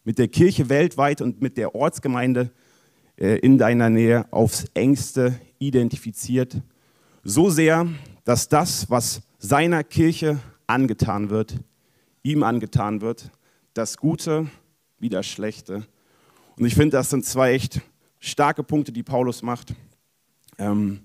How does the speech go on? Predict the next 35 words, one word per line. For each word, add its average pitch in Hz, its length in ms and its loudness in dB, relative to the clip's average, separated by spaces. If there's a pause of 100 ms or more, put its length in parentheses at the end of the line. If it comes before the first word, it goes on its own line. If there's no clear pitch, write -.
(760)
die 117 80 -2
so 110 100 0
ein 120 140 4
Warum 120 400 4
für 165 300 2
Kirche, 139 380 -2
warum 123 180 4
wir 120 80 4
Kirche 131 400 -2
hochhalten, 123 420 -2
warum 120 180 0
wir 117 160 -2
an 131 160 -4
Kirche 127 320 -6
festhalten, 110 480 -6
auch 123 200 0
wenn 117 120 0
vielleicht 113 380 -4 (300)
Zeiten 120 400 0
sind, 110 160 -4
die 113 80 -2
herausfordernd 101 560 0
sind, 104 220 -6 (500)
ähm, 110 200 2
warum 117 200 2
wir 117 80 0
das 113 180 -2
machen 113 260 -6
können. 90 280 -4 (1800)
Und 127 80 6
ich 123 80 6
will 170 80 8
mit 185 120 4
ein 143 100 0
paar 185 360 2